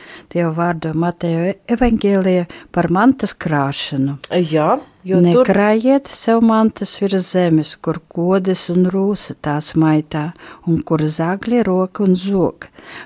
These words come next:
Speaker 1: bet krājiet sev mantas debesīs, kur ne kodes, ne rūsa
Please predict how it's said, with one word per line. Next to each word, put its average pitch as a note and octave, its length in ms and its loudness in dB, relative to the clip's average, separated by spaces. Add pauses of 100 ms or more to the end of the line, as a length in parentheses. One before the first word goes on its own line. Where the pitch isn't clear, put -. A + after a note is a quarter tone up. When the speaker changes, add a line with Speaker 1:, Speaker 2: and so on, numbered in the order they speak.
Speaker 1:
bet F3 320 -2
krājiet F#3+ 720 0
sev E3+ 260 -4
mantas F3+ 640 -2
debesīs, F#3 680 -4 (420)
kur F#3 160 -2
ne F3 160 4
kodes, A3+ 800 -4
ne E3+ 320 2
rūsa F#3+ 540 -4